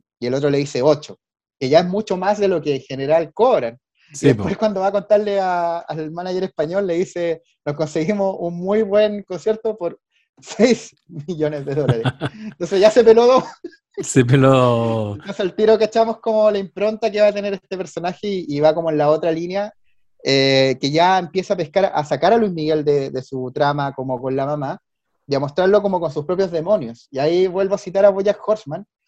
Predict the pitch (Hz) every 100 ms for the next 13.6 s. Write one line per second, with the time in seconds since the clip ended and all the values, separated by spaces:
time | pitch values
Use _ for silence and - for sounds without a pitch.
0 | _ _ - 147 147 185 220 214 202 208
1 | 208 202 214 226 160 185 202 196 202 190
2 | 151 151 185 185 - 175 165 165 160 -
3 | 147 156 165 156 160 147 139 135 127 120
4 | 120 139 - _ 117 113 117 113 _ _
5 | - 120 135 127 - 123 135 135 123 123
6 | 143 143 160 214 - 123 107 98 139 165
7 | 220 185 185 190 170 214 208 _ _ 170
8 | 190 143 151 196 - 202 196 196 196 208
9 | 208 240 226 190 202 220 214 214 202 226
10 | 214 180 190 214 233 233 233 226 226 240
11 | 233 262 - - - _ _ - 226 247
12 | 220 - - _ _ _ 151 147 151 151
13 | 147 139 135 135 135